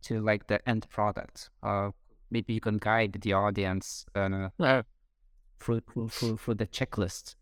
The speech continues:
Speaker 1: that you have in mind when you're writing a novel.
Speaker 2: Yeah, yeah, I can, I can do, uh, I can kind of go through the whole, my personal process. I know,
Speaker 1: Yeah.
Speaker 2: I know, uh,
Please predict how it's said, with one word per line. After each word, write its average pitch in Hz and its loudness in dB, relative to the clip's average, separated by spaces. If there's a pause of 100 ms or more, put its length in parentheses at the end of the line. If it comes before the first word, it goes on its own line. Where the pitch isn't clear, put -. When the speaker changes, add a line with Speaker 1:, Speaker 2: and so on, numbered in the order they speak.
(200)
Speaker 1:
that 101 -2
you 104 0
have 104 -2
in 101 -6
mind 101 -2
when 107 -4
you're 101 -2 (160)
writing 90 0
a 85 0
novel. - -10 (1200)
Speaker 2:
Yeah, 143 8 (120)
yeah, 147 8
I 139 2
can, 135 0
I 135 2
can 131 -2
do, 123 2 (160)
uh, 110 -2 (1600)
I 113 2
can 110 0
kind 107 2
of 107 0 (1200)
go 117 6
through 117 0
the 117 6
whole, 110 0 (600)
my 135 8
personal 113 -2
process. 101 -2
I 113 0
know, 113 4
Speaker 1:
Yeah. 107 2
Speaker 2:
I 113 2
know, 104 2
uh, 104 -2